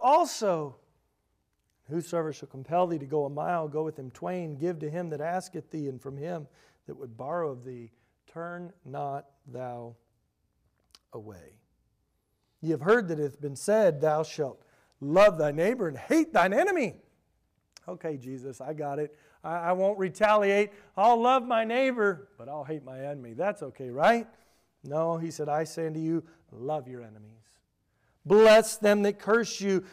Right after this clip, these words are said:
Do good to them that hate you. Pray for them which despitefully use you and persecute you, that ye may be the children of your Father which is in heaven. For he maketh his sun to rise on the evil and on the good, and sendeth rain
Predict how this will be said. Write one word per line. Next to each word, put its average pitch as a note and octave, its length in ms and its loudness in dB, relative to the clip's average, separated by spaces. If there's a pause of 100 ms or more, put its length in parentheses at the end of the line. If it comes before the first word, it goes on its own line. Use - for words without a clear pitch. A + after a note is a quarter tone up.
(140)
Do B3 160 4
good G#3+ 380 4
to A#3+ 100 -2
them A#3 220 4
that G#3+ 140 0
hate G#3+ 360 0
you. A3 160 2 (240)
Pray B3 480 6
for C4 220 -2
them A#3 180 4
which A3+ 200 2
despitefully A#3 680 2
use A3+ 400 0
you A#3 140 4
and G#3 140 4 (240)
persecute B3 880 -2
you, A3 140 0
that G#3 280 4
ye B3+ 140 -4
may B3 220 2
be A3+ 320 0 (200)
the A#3 140 4
children D#4+ 680 2
of A#3+ 120 4
your A3 160 4
Father C4 520 4
which B3 540 -4
is B3 380 -2
in A3+ 260 0
heaven. G#3+ 560 0 (720)
For D3+ 100 -10
he C#3+ 80 -10
maketh F3+ 320 0
his C#3+ 140 -10
sun F3+ 500 -4
to - 100 -18
rise D#3 440 -4
on D3 80 -12
the D3 120 -16
evil F3 260 -8
and F3 80 -10
on F3 100 -8
the E3+ 80 -12
good, B2 320 -14
and B2 140 -16
sendeth C3 340 -14
rain C#3 420 -12